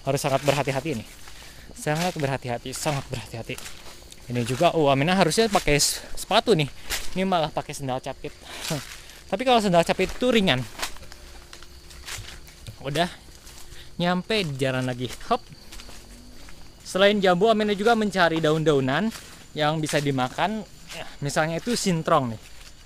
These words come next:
Biasanya kalau ada sintrong, Amina bakal iniin, bakal makanin nanti kalau kayaknya sekarang itu untuk,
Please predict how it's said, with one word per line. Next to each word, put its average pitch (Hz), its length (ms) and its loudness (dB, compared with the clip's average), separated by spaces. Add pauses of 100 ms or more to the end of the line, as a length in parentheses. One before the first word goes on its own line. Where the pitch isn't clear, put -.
(200)
Biasanya 151 240 -4
kalau 175 160 4
ada 143 220 2
sintrong, 151 480 2
Amina 143 320 4
bakal 143 640 4 (760)
iniin, 160 480 0
bakal 151 320 2
makanin 147 400 2
nanti 160 160 2
kalau 156 460 4
kayaknya 165 340 0
sekarang 151 300 4
itu 185 100 0
untuk, 147 200 2